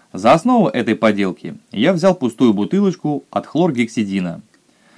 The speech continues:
которая может быть отличным рассеивателем света в фонаре. Диаметр бутылочки составляет сорок пять миллиметров, а значит, я буду отталкиваться от этого размера.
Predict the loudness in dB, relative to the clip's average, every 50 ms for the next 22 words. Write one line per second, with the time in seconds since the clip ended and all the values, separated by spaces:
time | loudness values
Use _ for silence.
0 | _ _ _ _ 0 0 2 2 2 2 2 4 2 0 0 -2 -4 -2 -2 -4
1 | -4 -4 -4 -4 -4 -2 -2 -2 -2 -2 -2 -4 -2 0 0 0 0 2 2 2
2 | 4 2 0 -2 -6 -6 -6 -6 -4 -4 -2 -2 -2 -4 -4 -4 -4 -2 -2 -4
3 | -4 -8 -10 -16 _ _ _ _ _ _ _ _ _ _ _ -20 _ _ _ -8
4 | -2 2 4 6 6 6 4 4 2 0 0 0 2 2 2 2 0 -2 -6 -14
5 | -18 -18 -18 -20 _ -14 -12 -10 -4 0 0 2 2 2 2 0 0 0 0 0
6 | 0 0 0 0 -2 -2 -2 -2 -4 -4 -4 -2 -2 -4 -4 -6 -10 -14 -16 _
7 | -20 -8 _ 0 0 0 0 -2 -2 -2 -4 -2 -2 -2 -2 0 0 -2 -2 -2
8 | -2 -2 -2 -2 -2 -2 -6 -6 -4 -6 -6 -6 -4 -8 -8 -6 _ -6 -4 -2
9 | -2 0 0 0 0 0 -2 -6 -6 -8 -10 -12